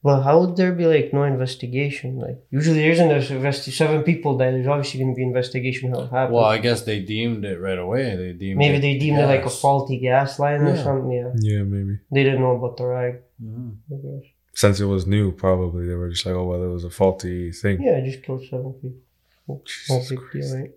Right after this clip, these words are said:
Speaker 2: No big deal.
Speaker 3: That's
Speaker 2: God damn,
Speaker 3: fucked up.
Speaker 2: what the hell, man?
Speaker 3: Yeah, bro.
Speaker 2: I wonder how many people have died 'cause of things like that, or workers that are just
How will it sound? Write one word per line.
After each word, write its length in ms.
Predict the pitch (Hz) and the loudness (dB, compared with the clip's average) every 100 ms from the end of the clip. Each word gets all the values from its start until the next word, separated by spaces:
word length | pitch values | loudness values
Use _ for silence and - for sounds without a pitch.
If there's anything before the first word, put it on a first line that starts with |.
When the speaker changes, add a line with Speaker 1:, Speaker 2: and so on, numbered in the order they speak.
| _ | _
Speaker 2:
No 440 | 135 143 143 139 139 | -4 0 4 6 4
big 360 | 135 139 135 | 4 2 2
deal. 440 | 131 139 139 135 104 - - - - - - - - _ - | 0 2 2 0 -4 -8 -6 -6 -8 -10 -12 -16 -20 _ 2
Speaker 3:
That's 200 | 131 123 | 4 4
Speaker 2:
God 40 | |
damn, 280 | 123 139 123 | 2 2 2
Speaker 3:
fucked 100 | 95 | 2
up. 60 | 104 | 2
Speaker 2:
what 180 | 131 | -2
the 220 | 107 92 95 | -4 -2 -2
hell, 340 | 113 151 120 | -2 -4 -4
man? 380 | 85 98 143 139 - | -6 -4 -4 -4 -6
Speaker 3:
Yeah, 200 | 87 95 95 95 | -4 -2 -4 -4
bro. 160 | 110 - _ - | -6 -8 _ 0
Speaker 2:
I 20 | |
wonder 260 | 131 151 147 | 4 6 6
how 140 | 143 | 4
many 220 | 139 139 131 | 2 2 0
people 400 | 131 127 127 120 | -2 -4 -2 -2
have 100 | 123 | 0
died 320 | 135 127 131 | 2 2 0
'cause 160 | 98 98 | -10 -10
of 120 | 98 | -8
things 200 | 104 95 | -8 -8
like 140 | 98 95 | -8 -6
that, 200 | 92 95 | -6 -6
or 60 | 95 | -8
workers 480 | 107 107 110 101 98 | -6 -6 -6 -6 -6
that 120 | 98 | -6
are 120 | 95 | -8
just 360 | 98 95 - | -10 -12 -14